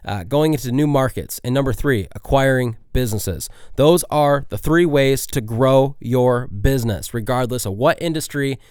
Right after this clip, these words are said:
you are in. Um, as I'm literally talking about this, I'm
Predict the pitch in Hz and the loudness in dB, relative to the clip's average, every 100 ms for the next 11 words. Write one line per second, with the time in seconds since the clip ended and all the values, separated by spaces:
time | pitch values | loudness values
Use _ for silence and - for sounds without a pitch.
0 | - - 120 110 - - 135 123 82 - | -18 -6 -2 0 -2 -4 -2 -2 -6 -14
1 | - - - 117 113 110 104 - 139 170 | -18 -18 -12 -6 -4 -4 -6 -4 -2 -2
2 | - 156 156 143 - 135 135 117 107 101 | 0 2 2 2 2 0 0 -2 -2 -2
3 | 101 107 104 107 104 101 | -4 -4 -4 -4 -6 -6